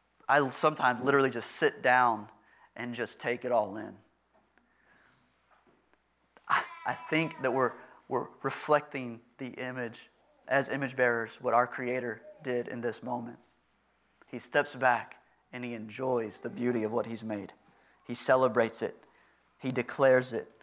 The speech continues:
very good. Very good. Now, of course, the earth wouldn't remain in this very good condition. The first man and woman will disobey God in chapter three.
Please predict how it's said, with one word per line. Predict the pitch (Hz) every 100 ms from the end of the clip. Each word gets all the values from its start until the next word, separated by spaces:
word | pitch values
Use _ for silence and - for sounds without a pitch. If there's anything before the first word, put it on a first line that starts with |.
| _ _
very | 117 127 120 113
good. | 107 95 - _ _ _ _ _ _ _ _ _ _ _ _ _ - _
Very | 135 127 123
good. | 104 104 87 - _ _ _ _ _ _ _ _ _ _ _ _ 220 226 _ - - _ _ _ _ _ _
Now, | 135
of | 127
course, | - 143 -
the | 127
earth | 131 -
wouldn't | 143 135
remain | 127 123 135 127
in | 120
this | 120 -
very | 123 120
good | 120 123 -
condition. | 120 117 117 135 123 131 - - _ _ _ -
The | 139
first | - 151 143 - _ -
man | 139 143 151
and | 131
woman | 127 131 147 131
will |
disobey | 113 123 147 131 127
God | 127 120 131 139
in | 123 110
chapter | 139 123 120
three. | - 131 131 143